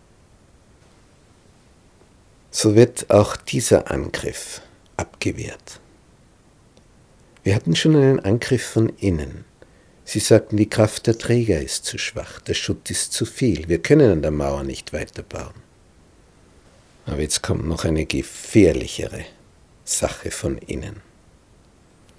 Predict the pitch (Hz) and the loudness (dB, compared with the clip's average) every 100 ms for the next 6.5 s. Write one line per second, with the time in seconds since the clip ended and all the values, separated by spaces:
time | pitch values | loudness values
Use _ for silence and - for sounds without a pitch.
0 | - - - - _ _ _ - 107 104 | -20 -20 -20 -20 _ _ _ 2 6 10
1 | 104 107 143 185 - - 165 135 113 95 | 12 12 12 10 6 2 8 10 8 6
2 | 76 110 139 165 165 139 - - 95 - | 8 10 12 10 8 2 0 0 -2 0
3 | 82 76 82 92 120 131 107 85 85 101 | 0 2 8 10 10 12 10 10 10 10
4 | 127 - 107 87 - 85 78 - - 85 | 8 8 8 8 6 -2 -2 -6 0 4
5 | 98 127 - - 92 82 78 73 - 64 | 6 4 -2 -2 0 2 2 0 -4 -6
6 | 60 82 90 92 110 | -4 -2 -4 -4 -8